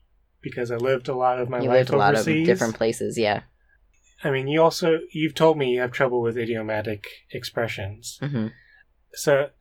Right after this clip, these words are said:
Speaker 1: that, that does feel like a little bit of a minor speed bump where I'm, like, trying to determine, like, what what exactly is the breakdown in me trying to communicate this information to you?
Speaker 2: Yeah,
Speaker 1: Uh,
Speaker 2: I definitely have pragmatic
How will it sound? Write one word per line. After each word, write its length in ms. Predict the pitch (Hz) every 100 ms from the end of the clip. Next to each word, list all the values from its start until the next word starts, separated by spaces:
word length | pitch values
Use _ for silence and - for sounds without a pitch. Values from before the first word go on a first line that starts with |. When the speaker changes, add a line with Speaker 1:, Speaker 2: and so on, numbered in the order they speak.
| -
Speaker 1:
that, 340 | 143 151 156 - _ _ -
that 180 | 151 135
does 200 | 165 165
feel 280 | - 156 139
like 400 | 135 127 - -
a 80 | 139
little 240 | 127 139 131
bit 160 | 135
of 80 | 127
a 40 |
minor 320 | 120 117 117 110
speed 340 | - 120 110
bump 340 | 117 107 104
where 120 | 117 110
I'm, 120 | 113
like, 180 | 113 -
trying 300 | - 131 131
to 120 | 123
determine, 440 | 123 131 120 117
like, 200 | 113 113
what 460 | 131 135 139 135 - _ _ _ _ _
what 280 | 127 147 151
exactly 640 | 143 123 139 131 127 127
is 140 | 123 120
the 120 | 120
breakdown 760 | - 131 127 123 127 123 120
in 140 | 117 117
me 180 | 120 120
trying 320 | - 123 120
to 80 | 120
communicate 640 | - 127 123 120 127 123
this 160 | 131 135
information 600 | 123 127 123 123 147 143
to 120 | 156
you? 340 | 151 160 175 185 _ _ _ - _
Speaker 2:
Yeah, 460 | 113 107 98 101 120
Speaker 1:
Uh, 20 | -
Speaker 2:
I 80 | 123
definitely 340 | 131 139 127
have 240 | 127 113
pragmatic 840 | - 113 107 104 101 101 - -